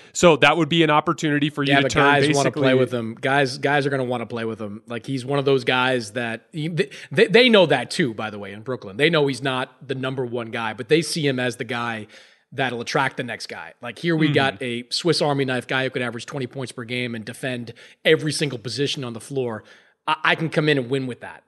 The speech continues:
Speaker 2: Like, that's
Speaker 1: Okay,
Speaker 2: the guy
Speaker 1: well,
Speaker 2: that
Speaker 1: let
Speaker 2: gets
Speaker 1: me
Speaker 2: to the next guy.
Speaker 1: You, you think if they literally offered him Jonathan Kuminga and two first round picks that they'd say no?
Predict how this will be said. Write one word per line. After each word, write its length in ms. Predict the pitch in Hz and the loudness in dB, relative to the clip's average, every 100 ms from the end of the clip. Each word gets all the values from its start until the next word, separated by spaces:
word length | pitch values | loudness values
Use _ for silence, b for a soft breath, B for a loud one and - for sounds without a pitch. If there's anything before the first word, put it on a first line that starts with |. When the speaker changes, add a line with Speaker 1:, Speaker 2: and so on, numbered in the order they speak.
| _ | _
Speaker 2:
Like, 220 | 127 120 127 | -12 -12 -12
that's 600 | 156 160 - 226 156 - | -16 -10 2 4 4 0
Speaker 1:
Okay, 20 | |
Speaker 2:
the 60 | 151 | 2
guy 80 | 139 | 6
Speaker 1:
well, 100 | 226 | 6
Speaker 2:
that 40 | |
Speaker 1:
let 100 | 220 | 6
Speaker 2:
gets 100 | 233 | 4
Speaker 1:
me 40 | 160 | 0
Speaker 2:
to 60 | |
the 100 | 117 | -6
next 220 | 117 110 | -10 -12
guy. 200 | 113 90 - - | -12 -14 -16 -12
Speaker 1:
You, 420 | 196 151 208 247 - | -2 6 6 6 2
you 300 | 143 196 240 | 4 6 6
think 560 | - 226 117 - _ _ _ _ _ _ _ - | 6 4 4 -6 _ _ _ _ _ _ _ 6
if 220 | 190 175 | 6 8
they 160 | 214 190 | 8 8
literally 400 | 185 208 208 196 | 8 8 8 8
offered 340 | 175 180 147 | 8 6 2
him 220 | 131 110 | 2 -4
Jonathan 460 | - 160 196 220 214 | 2 4 4 0 -2
Kuminga 300 | 196 202 160 | 2 2 2
and 200 | 139 120 | 0 -2
two 220 | - 196 | -2 0
first 300 | 185 190 - | 0 0 2
round 200 | 180 165 | 0 0
picks 360 | 156 160 - - | 0 0 -2 -8
that 100 | 135 | -4
they'd 180 | 139 131 | -2 0
say 160 | 147 | 0
no? 180 | 135 113 | -2 -4